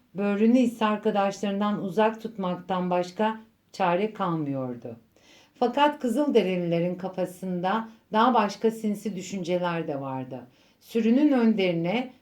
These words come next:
bu sonu gelmeyen kovalama sırasında şans tanımak için diğer köpeklere oranla daha hoşgörülü davranıyordu. Bu hoşgörü onların daha da kıskanıp nefret etmesine neden oluyordu.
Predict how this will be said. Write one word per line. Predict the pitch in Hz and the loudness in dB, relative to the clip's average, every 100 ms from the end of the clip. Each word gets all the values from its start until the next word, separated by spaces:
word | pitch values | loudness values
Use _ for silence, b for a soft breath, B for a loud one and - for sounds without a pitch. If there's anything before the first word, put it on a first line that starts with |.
| B | B
bu | 175 220 | -6 -4
sonu | 226 226 226 | 0 2 4
gelmeyen | 226 233 254 202 185 185 | 4 4 2 2 0 -4
kovalama | 190 185 185 185 214 | -2 2 2 2 0
sırasında | 220 185 175 165 175 165 190 220 B - | -4 -4 -4 -4 -6 -4 -2 -4 B -12
şans | - 226 233 - | -2 0 0 0
tanımak | 220 226 247 240 | 2 4 2 -2
için | - - 180 220 B B - | -8 -6 -4 -4 B B 0
diğer | 226 254 277 | 4 4 2
köpeklere | 240 233 190 175 180 175 | 0 0 -2 -2 0 2
oranla | 170 180 190 190 190 220 226 B - | 2 2 0 -2 -2 -2 -4 B -6
daha | 196 240 269 | 0 2 2
hoşgörülü | 254 240 - 190 196 180 | 2 -2 -4 -2 -2 0
davranıyordu. | 156 156 151 151 143 135 131 135 117 - _ b b b 202 | 0 0 -2 -2 -2 -4 -4 -8 -12 -16 _ b b b 2
Bu | 277 311 | 4 4
hoşgörü | 262 - 196 202 | 2 0 2 4
onların | 220 190 190 214 233 | 2 2 0 2 2
daha | 175 214 | 2 2
da | 208 - | 0 -4
kıskanıp | - - 170 190 208 | -12 -8 -6 -4 -4
nefret | 180 170 202 196 | -4 -4 -6 -4
etmesine | 180 170 165 - 180 170 | -6 -6 -10 -8 -6 -4
neden | 151 156 | -4 -4
oluyordu. | 147 139 135 127 127 127 | -6 -6 -6 -8 -8 -12